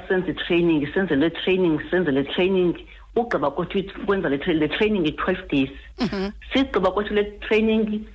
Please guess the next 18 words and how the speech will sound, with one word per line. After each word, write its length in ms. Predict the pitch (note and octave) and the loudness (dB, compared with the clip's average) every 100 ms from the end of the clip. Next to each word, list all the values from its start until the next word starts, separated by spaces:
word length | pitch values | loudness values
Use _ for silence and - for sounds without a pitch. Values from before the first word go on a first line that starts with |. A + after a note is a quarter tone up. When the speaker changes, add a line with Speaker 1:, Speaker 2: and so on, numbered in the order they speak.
| - | -4
Speaker 1:
si-ode 380 | - - G#3 E3+ | -2 2 0 0
izithole, 640 | C#3 - - F#3 E3+ F#3 G3+ - - - | -6 -4 0 2 4 0 -2 -12 -18 -4
sihambe 320 | G3 D#3+ C#3+ C#3 | 2 2 2 2
ke 100 | E3+ | 0
ngokubona. 460 | C#3 - E3 D3 | 0 0 2 2
Njengoba 220 | D3 F#3+ E3+ | 2 2 0
besikwindawo 540 | - G3+ G3 F#3+ C3+ C#3 | 0 0 2 2 2 2
enye, 280 | F3 F3 E3+ - | 2 2 0 -4
bahambe 280 | E3+ E3+ C#3 | -2 0 0
botyala 600 | C#3+ E3 E3 - F3 E3 | 2 0 -2 -2 0 2
ezindlini 560 | E3+ C#3 F3 D3+ C3+ B2+ | 0 0 0 2 0 0
zabo, 300 | A#2+ C3+ B2+ | 0 0 -2
botyala 460 | - D#3+ E3 D3+ D#3 | 0 0 0 0 0
ezindaweni 520 | D#3 C#3 A#2+ A#2 D3 C#3+ | 2 2 2 2 2 2
zabo. 240 | C3 B2 | 0 0
Njengoba 320 | D3 D#3+ E3+ E3 | 0 0 0 0
besenza 280 | E3+ F3 C#3+ | 0 0 0
i-training, 500 | - E3+ E3+ E3 | 0 2 2 2